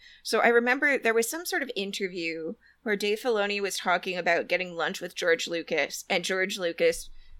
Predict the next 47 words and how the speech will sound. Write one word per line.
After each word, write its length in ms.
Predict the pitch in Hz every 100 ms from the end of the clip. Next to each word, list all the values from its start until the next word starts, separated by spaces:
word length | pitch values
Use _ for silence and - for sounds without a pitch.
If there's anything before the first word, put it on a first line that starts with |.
| -
you 140 | 190 175
know, 200 | 151 151
being 280 | 123 170 165
like, 200 | 160 220
"Okay, 320 | 247 190 214
so 120 | 214
you 160 | 214 208
have 100 | 208
this 160 | 202
Mandalorian 680 | 190 170 190 180 170 160 160
arc 220 | 123 143 -
coming 280 | 165 165
up. 180 | 147 156 -
Um, 340 | 175 165 170 - - -
first 400 | - 302 320 -
thing 300 | 277 240 233
to 100 | 254
keep 260 | - 247 254
in 100 | 220
mind 400 | 208 202 208 202
is 180 | 190 196
that 180 | 185
they 160 | 196 190
are 180 | 180 165
a 140 | 185 180
peaceful 540 | - 247 220 - 214
culture, 640 | 190 208 190 - 185 170 - - -
um, 180 | 202 190
with 160 | 190 -
this 200 | 202 -
huge, 500 | 226 208 196 175 - 190
uh, 260 | 190 175
galactic 720 | 175 190 175 165 185 202 - 185
big 240 | 185 180
city, 560 | - - 180 175 170 - - -
and 200 | 190 180 180
they're 180 | 185
pacifists, 880 | - 196 190 202 196 185 170 - -
and 180 | 143 180
they 120 | 180
don't 180 | 185 175
wanna 180 | 180 180
take 260 | - 165 -
sides 340 | 156 135 170
in 80 | 170
a 60 | 165
war." 440 | 170 - -